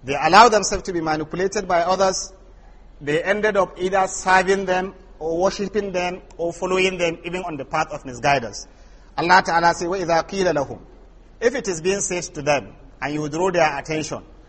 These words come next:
that, "Look, اتَّبِعُوا مَا أَنزَلَ اللَّهُ." Instead of following this devilish path, come and follow what Allah has revealed. Follow مَا أَنزَلَ اللَّهُ.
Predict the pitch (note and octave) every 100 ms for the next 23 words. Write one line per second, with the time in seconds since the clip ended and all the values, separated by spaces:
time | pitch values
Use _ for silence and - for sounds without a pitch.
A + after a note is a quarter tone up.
0 | - C#3 E3 E3+ A#3 - - - - E3
1 | - B3+ B3 G#3+ G3+ G3 G3 F3+ D3+ D#3+
2 | C#3+ B2+ G#2+ F#2 - - - - - -
3 | C4 C#4+ D4 C#4 G#3 - A3 A3 G#3+ G#3
4 | F#3+ D#3 E3+ E3+ F3 - - D3+ - -
5 | - - - B3 C#4 A3+ F#3 - A3 A3
6 | G#3 F#3+ E3+ F3+ F3+ E3 D3+ C#3 C3+ B2+
7 | - - - - - - - - B3 C#4
8 | C4+ A3+ G#3 E3 D#3 C#3+ A#2+